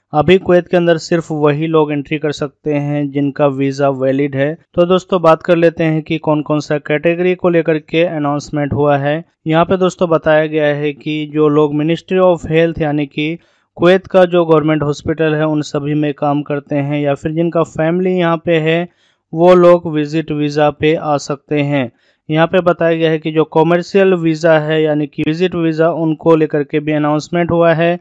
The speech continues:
कि कमर्शियल वीज़ा को भी जल्द ही कुवैत गवर्नमेंट की तरफ से रिलीज यानी कि इशू किया जाएगा, जिससे कि बाहर से आने वाले यात्री हैं वो लोग कुवैत के अंदर प्रवेश कर सकते हैं।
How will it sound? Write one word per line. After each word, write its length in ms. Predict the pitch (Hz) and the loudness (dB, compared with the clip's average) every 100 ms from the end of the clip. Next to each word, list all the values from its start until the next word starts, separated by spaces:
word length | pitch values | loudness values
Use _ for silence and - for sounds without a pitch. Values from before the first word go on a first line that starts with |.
| _ - | _ -4
कि 100 | 175 | -2
कमर्शियल 580 | 175 175 170 - 190 180 | 2 2 2 2 2 2
वीज़ा 320 | 165 160 165 | 0 4 2
को 160 | 160 160 | 2 0
भी 160 | 160 | -2
जल्द 300 | 151 165 180 170 | 2 2 4 0
ही 200 | 165 165 | -2 -2
कुवैत 260 | 160 156 | 2 2
गवर्नमेंट 440 | 147 151 151 151 143 | 2 2 2 0 -2
की 80 | 147 | -4
तरफ 240 | 151 143 | -2 -2
से 220 | - 151 | 0 0
रिलीज 380 | 147 151 165 165 | 0 0 0 0
यानी 180 | 160 151 | 0 0
कि 160 | 147 151 147 | -2 -6 -6
इशू 220 | 139 160 | -6 -8
किया 220 | 151 151 | -2 0
जाएगा, 440 | 147 147 143 156 165 - _ _ _ | 2 2 2 2 0 -4 _ _ _
जिससे 340 | 147 156 - 180 | -4 -2 -2 0
कि 160 | 180 | -2
बाहर 440 | 165 156 143 156 165 | 2 2 4 0 0
से 180 | - 165 | 0 0
आने 240 | 151 151 | 0 2
वाले 300 | 147 147 151 | 2 2 2
यात्री 420 | 147 143 160 160 | 2 0 -2 -2
हैं 180 | 151 151 | -2 -4
वो 180 | 147 143 | -2 -2
लोग 240 | 143 147 - | 0 -2 -2
कुवैत 280 | 143 139 - | -4 -4 -4
के 80 | 147 | -4
अंदर 280 | 143 143 | -2 -2
प्रवेश 420 | 135 139 135 135 - | -2 -2 -2 -2 -4
कर 160 | 139 | -8
सकते 360 | 127 143 - 156 | -8 -12 -6 -4
हैं। 300 | 151 165 185 | -2 -2 -4